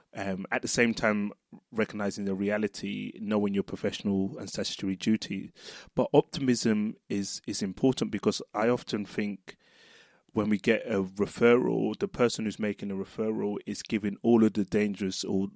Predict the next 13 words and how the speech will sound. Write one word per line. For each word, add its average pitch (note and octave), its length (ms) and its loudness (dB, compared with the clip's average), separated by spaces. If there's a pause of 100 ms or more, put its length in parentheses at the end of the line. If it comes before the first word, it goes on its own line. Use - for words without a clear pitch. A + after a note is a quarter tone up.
(120)
the G2 120 -4
difficult - 400 -4
information. G#2 480 -6
So A#2 160 -4
it's B2 120 -4
easy E3 260 2
for C3 120 -4
somebody A2 360 0
to A2 180 -4
read G#2 260 2
all G2 140 2
of F#2 140 -4
that. A2 260 -2